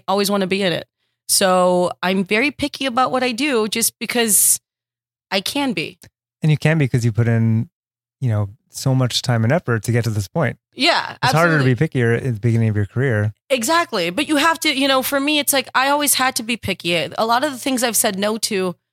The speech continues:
Speaker 1: um, look, I, I'll be honest, last year I, I got offered a job on The View. It's daytime talk show. I would have been a,
Speaker 2: Yeah, it's a
Speaker 1: a
Speaker 2: pretty big one, I think.
Speaker 1: Yeah, I would have been a co-host. You, maybe you've heard of it.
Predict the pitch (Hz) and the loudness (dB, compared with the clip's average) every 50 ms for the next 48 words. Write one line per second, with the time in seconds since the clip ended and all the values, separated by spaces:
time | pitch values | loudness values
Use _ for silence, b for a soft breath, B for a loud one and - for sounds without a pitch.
0 | _ _ _ _ _ _ _ _ _ 202 202 196 185 185 185 170 165 160 - _ | _ _ _ _ _ _ _ _ _ 0 0 2 2 0 -2 -4 -6 -8 -10 _
1 | _ _ _ _ _ _ _ _ _ _ _ _ _ _ _ _ _ _ _ _ | _ _ _ _ _ _ _ _ _ _ _ _ _ _ _ _ _ _ _ _
2 | _ _ 302 311 269 - - - - - _ _ _ _ _ _ _ _ _ _ | _ _ -2 -2 -2 -2 -6 -14 -20 -20 _ _ _ _ _ _ _ _ _ _
3 | _ - - - - - 247 269 233 285 277 277 262 247 220 - - - 208 214 | _ -2 -2 0 0 0 0 2 4 4 4 4 4 4 2 2 0 2 2 2
4 | 214 233 240 - - - 262 247 240 240 240 240 233 - - 214 214 196 180 - | 2 2 0 0 0 0 2 2 2 4 4 2 2 2 2 0 0 -2 -4 -12
5 | _ _ - 202 214 202 233 226 214 202 196 190 - 247 247 254 220 180 202 180 | _ _ -4 -4 -2 0 0 2 4 4 2 2 0 -2 -4 -2 -2 0 0 2
6 | 180 190 220 233 240 208 180 175 165 165 180 214 - _ _ _ _ _ _ _ | 2 2 0 -2 -2 -2 -2 -2 -2 -2 -4 -6 -10 _ _ _ _ _ _ _
7 | _ _ _ _ _ _ _ _ _ _ _ _ _ _ _ _ _ _ - 196 | _ _ _ _ _ _ _ _ _ _ _ _ _ _ _ _ _ _ -4 -4
8 | 208 - - - - - - - 175 220 220 233 - 254 247 240 226 - - 190 | -4 0 0 0 0 0 -2 -2 0 0 0 2 0 0 0 0 0 0 0 0
9 | 190 196 - - 247 233 233 247 254 254 - _ - 196 202 208 220 220 196 233 | 0 0 0 0 0 2 2 0 0 -4 -8 _ -4 -2 0 0 -2 -2 0 0
10 | 233 233 226 220 190 165 - 185 190 160 143 165 151 135 117 110 110 127 131 127 | 0 2 2 2 0 0 2 2 2 2 2 2 2 2 2 2 2 2 2 0
11 | 120 - - 262 285 285 247 247 254 254 220 254 269 269 - - 233 208 202 196 | 0 -2 0 0 2 2 2 2 2 0 0 0 0 0 0 0 0 2 2 2
12 | 220 214 247 254 - - 233 220 220 214 208 226 240 254 220 196 196 180 170 180 | 2 2 2 0 0 0 0 2 2 2 2 2 0 -2 0 0 0 0 0 0
13 | 196 220 233 - | -2 -2 -2 -4